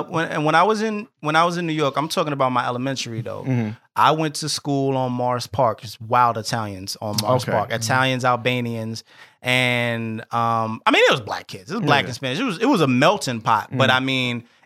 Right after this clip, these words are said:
Speaker 2: if I had to, like, sit there and say, what was it predominantly? It
Speaker 1: Mm.
Speaker 2: was definitely white.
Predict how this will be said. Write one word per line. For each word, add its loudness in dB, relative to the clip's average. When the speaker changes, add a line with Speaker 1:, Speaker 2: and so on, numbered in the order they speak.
Speaker 2:
if 2
I 8
had 2
to, 4
like, 2
sit -4
there 4
and -4
say, 2
what -4
was 0
it -4
predominantly? 0
It 0
Speaker 1:
Mm. 0
Speaker 2:
was -4
definitely -4
white. 0